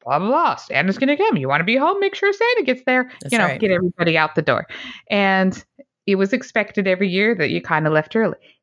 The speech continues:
Speaker 1: Then we had the party with the partiers. They came over at nine.
Speaker 2: Mm,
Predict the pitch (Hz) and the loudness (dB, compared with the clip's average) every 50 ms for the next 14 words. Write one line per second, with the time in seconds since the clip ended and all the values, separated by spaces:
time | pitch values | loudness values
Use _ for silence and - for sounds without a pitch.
0 | _ _ - - 262 320 359 320 285 254 247 214 220 220 208 226 240 240 - - | _ _ -6 -2 0 0 2 2 2 2 2 2 0 0 0 0 0 0 0 0
1 | 196 202 208 208 208 202 208 202 208 208 202 196 196 - - - _ _ _ - | -2 -2 0 0 2 2 2 2 2 2 2 0 -2 -6 -14 -20 _ _ _ -4
2 | 214 233 233 233 - - - - - 320 359 359 254 254 214 190 185 190 190 196 | -2 0 0 0 0 0 0 0 0 0 2 2 2 2 2 2 2 2 2 0
3 | 196 - - _ _ _ - 254 294 311 - - 240 214 202 185 175 165 160 170 | -2 -4 -10 _ _ _ -2 0 0 0 -2 -2 -2 0 0 0 -2 -2 -2 -2
4 | 156 147 - 156 160 165 165 156 135 127 - - - 147 - - - 151 151 151 | -2 -2 -4 -2 -2 0 0 0 0 -4 -8 -12 -14 -10 -8 -6 -4 -4 -2 -2
5 | 143 143 147 151 147 151 151 | 0 0 0 0 0 0 0